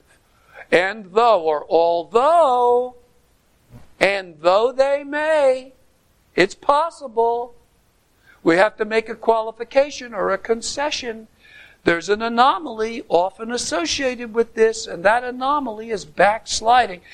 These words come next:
They don't use the word backsliding, but that's what they're talking about. "And tho-, uh, though they may," true saints in the state of grace that will persevere, they may.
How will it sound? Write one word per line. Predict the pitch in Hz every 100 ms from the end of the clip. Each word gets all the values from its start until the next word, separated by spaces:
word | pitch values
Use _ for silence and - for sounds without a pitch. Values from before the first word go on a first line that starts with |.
| - -
They | 190
don't | 226 220
use | 247 220
the | -
word | 170 151
backsliding, | - 165 160 - 151 160 214
but | 180
that's | 185 185
what | 170
they're | -
talking | - 165 185 - _
about. | _ _ _ _ _ _ _ _ _ _ - -
"And | 175 185 160
tho-, | 185 226 -
uh, | 185
though | 165 175 202 240
they | 208 247 269
may," | 262 269 220 151
true | - 214 233 285
saints | - 294 285 220 - - -
in | 147 151
the | 147
state | - - 202 240
of | 277 -
grace | 285 285 247 - - - _ _ _ _ _ _ _
that | 160 170
will | 175 196
persevere, | - 226 - - 233 285 254
they | 156 277 254
may. | 247 277 294 247 131